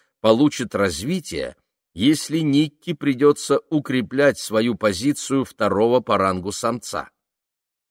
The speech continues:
Я не знаю, способны ли шимпанзе на такого рода предсказания,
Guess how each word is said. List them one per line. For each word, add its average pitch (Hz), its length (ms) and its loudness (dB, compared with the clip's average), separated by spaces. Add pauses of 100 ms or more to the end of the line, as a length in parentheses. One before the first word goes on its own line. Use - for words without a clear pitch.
(480)
Я 92 180 0
не 87 140 -2
знаю, 95 420 0
способны 101 680 -2
ли 85 140 -4
шимпанзе 90 800 -4
на 82 160 -6
такого 90 380 -2
рода 90 240 0
предсказания, 85 960 -4